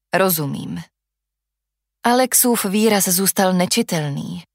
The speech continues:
jen odhrnul pramen vlasů z Aviných očí s takovou něžností, o jaké bych si nemyslela, že by jí byl schopen.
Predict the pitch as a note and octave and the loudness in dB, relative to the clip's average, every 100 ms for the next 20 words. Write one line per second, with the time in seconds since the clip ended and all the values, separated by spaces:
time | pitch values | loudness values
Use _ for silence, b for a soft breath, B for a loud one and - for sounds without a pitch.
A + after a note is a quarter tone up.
0 | _ - G3+ A#3+ B3 B3+ A3+ G#3 A3+ G#3+ | _ -6 0 2 2 2 0 0 2 2
1 | G#3+ A3 G3+ E3+ E3 F#3+ - G3 F#3+ - | 2 0 0 2 0 0 0 -4 -4 -6
2 | - F#3 F3+ E3+ D#3 - F#3 - F#3 F3 | -4 -4 -2 -2 -4 -6 -6 -4 -6 -4
3 | - - F#3+ B3+ A#3+ G#3 E3 E3 D#3+ F3 | -4 -4 -6 -2 -2 0 -2 -2 -2 -2
4 | - G3 F#3+ G#3+ - _ _ _ - F#3 | -4 -6 -4 -4 -6 _ _ _ -6 -2
5 | G3+ - A3+ A3+ - A3 F#3 E3+ F#3+ - | 0 0 0 0 0 2 2 0 -2 -2
6 | G3+ G#3 G3 G3+ G3+ F#3+ F#3 F3+ - - | 0 0 0 0 -2 -2 -2 -2 -2 -6
7 | E3 - C#3+ F3 | -12 -10 -10 -10